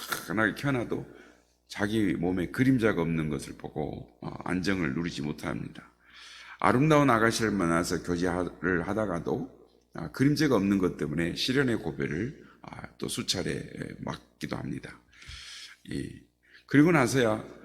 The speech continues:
그림자야말로 결코 바꿀 수 없는 고귀한 것임을 깨닫고 무슨 대가를 치르더라도 내 그림자를 찾겠노라라고 다짐을 합니다.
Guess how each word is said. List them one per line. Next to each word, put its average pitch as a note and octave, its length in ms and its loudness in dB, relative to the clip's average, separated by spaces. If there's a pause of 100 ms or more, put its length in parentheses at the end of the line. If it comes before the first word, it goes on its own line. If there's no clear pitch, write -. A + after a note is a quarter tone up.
(220)
그림자야말로 C#3+ 1600 4
결코 E3 480 -2
바꿀 A2+ 400 -4
수 - 180 0
없는 E2+ 540 -2
고귀한 B2 580 4
것임을 F#2+ 400 0
깨닫고 - 720 -4 (300)
무슨 E3+ 420 0
대가를 A2 540 0
치르더라도 - 840 -4 (280)
내 D2 280 0
그림자를 G#2+ 640 0
찾겠노라라고 - 1160 -4 (220)
다짐을 D#2+ 400 -6
합니다. - 400 -6